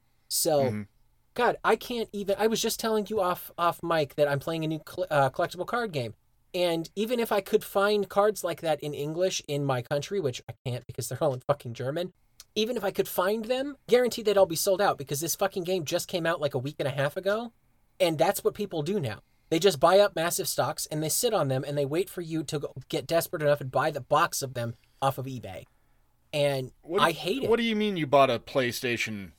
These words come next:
Speaker 2: and an Xbox as soon as they dropped?
Speaker 1: God, I got my Xbox. The, I ordered it the day it officially released.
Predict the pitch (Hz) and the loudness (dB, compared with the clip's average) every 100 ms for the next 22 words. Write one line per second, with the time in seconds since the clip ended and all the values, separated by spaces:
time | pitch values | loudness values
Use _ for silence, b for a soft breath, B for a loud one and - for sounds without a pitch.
0 | - 123 120 120 - 127 113 - 104 - | -8 -6 -2 -2 -2 -2 -2 -2 -8 -6
1 | 117 101 107 101 101 95 90 - - - | -6 -4 -6 -6 -4 -4 -4 -8 -14 -16
2 | _ _ _ _ _ _ _ _ _ _ | _ _ _ _ _ _ _ _ _ _
3 | _ _ _ 220 202 185 202 262 254 196 | _ _ _ -4 -2 4 6 6 8 8
4 | 254 - 226 185 147 190 - 196 233 208 | 8 4 2 2 4 4 6 4 6 6
5 | 240 220 233 143 143 180 185 196 170 170 | 6 0 -2 0 2 4 6 6 6 0
6 | - 160 143 131 110 98 - | -2 -2 -2 -2 -4 -6 -6